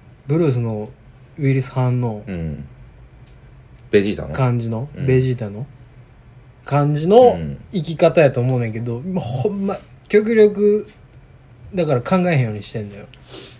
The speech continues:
Speaker 1: 考えたらハゲると思うから、
Speaker 2: うん。
Speaker 1: ハゲてきたんちゃうか。あ、ハゲてない、ハゲてない、ハゲてない。めちゃくちゃいける。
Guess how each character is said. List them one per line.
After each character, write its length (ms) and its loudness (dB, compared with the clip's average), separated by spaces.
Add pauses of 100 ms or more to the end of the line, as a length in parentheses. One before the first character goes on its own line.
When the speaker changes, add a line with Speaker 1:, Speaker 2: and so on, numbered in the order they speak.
(220)
Speaker 1:
考 100 6 (140)
え 60 6
た 120 2
ら 80 6
ハ 140 2
ゲ 100 4
る 80 0
と 100 -2
思 180 -4
う 40 -8
か 140 -12
ら、 140 -4
Speaker 2:
う 40 -4
ん。 280 -8 (840)
Speaker 1:
ハ 120 -8
ゲ 80 -4
て 60 -4
き 60 -6
た 100 -6
ん 60 -8
ち 80 -14
ゃ 40 -12
う 40 -16
か。 100 -20
あ、 80 -10
ハ 120 -2
ゲ 80 6
て 80 4
な 60 4
い、 20 -2
ハ 60 -6
ゲ 60 -2
て 60 -8
な 60 -12
い、 120 -20
ハ 100 -4
ゲ 60 2
て 60 0
な 60 -8
い。 40 -20 (760)
め 80 -14
ち 80 -20
ゃ 20 -20
く 60 -20
ち 80 -14
ゃ 20 -8
い 20 -8
け 120 -6
る。 80 -10